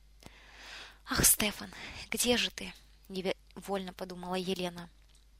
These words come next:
Однако она знала на это ответ. В другом конце школы, на уроке анатомии. Дик открыл было рот, собираясь что-то сказать,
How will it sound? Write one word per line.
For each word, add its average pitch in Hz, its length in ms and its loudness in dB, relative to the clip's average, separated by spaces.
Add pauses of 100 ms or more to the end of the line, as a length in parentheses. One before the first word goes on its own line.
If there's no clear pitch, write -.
(1080)
Однако 240 400 6
она 214 180 4
знала 220 380 4
на 175 120 -2
это 180 160 -2
ответ. 175 400 -8 (320)
В - 100 -8
другом 247 360 0
конце 190 380 2
школы, 190 480 6 (360)
на 196 160 -2
уроке 196 320 0
анатомии. 170 580 -8 (640)
Дик 226 400 4
открыл 262 420 4
было 226 260 4
рот, 285 280 -4
собираясь 190 420 4
что-то - 260 -4
сказать, 185 500 2